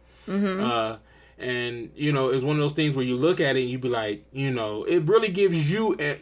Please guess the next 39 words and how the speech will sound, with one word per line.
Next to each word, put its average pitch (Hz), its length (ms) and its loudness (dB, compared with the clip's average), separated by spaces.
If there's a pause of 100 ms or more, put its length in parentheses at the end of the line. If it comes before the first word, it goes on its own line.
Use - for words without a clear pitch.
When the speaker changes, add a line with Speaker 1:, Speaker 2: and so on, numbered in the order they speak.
Speaker 2:
like, 147 240 -4
an 147 80 -4
ambition 151 720 0
of 107 100 -4
sorts, 107 420 -4
right? 135 300 2
Speaker 1:
Right. 190 320 2
Speaker 2:
Because 175 300 4
although 190 280 4
he's 185 200 2
at 156 120 2
a 135 60 2
different 151 360 0
level 143 220 0
and 127 100 0
he 139 140 2
has 131 200 0
different 120 380 -2
resources, 127 760 0 (1300)
there's 226 480 6
things 208 300 2
that 160 140 4
we 214 120 0
can 190 120 2
do 147 200 2
at 135 180 0
our 180 160 4
level 113 380 0 (160)
with 196 160 2
Speaker 1:
Mm-hmm. 208 80 4
Speaker 2:
our 202 200 4
resources 127 500 -2
that 120 140 -4
can 123 100 -10
put 135 180 0
us 165 180 2
in 120 140 -6
a 113 60 -6
place, 120 560 -8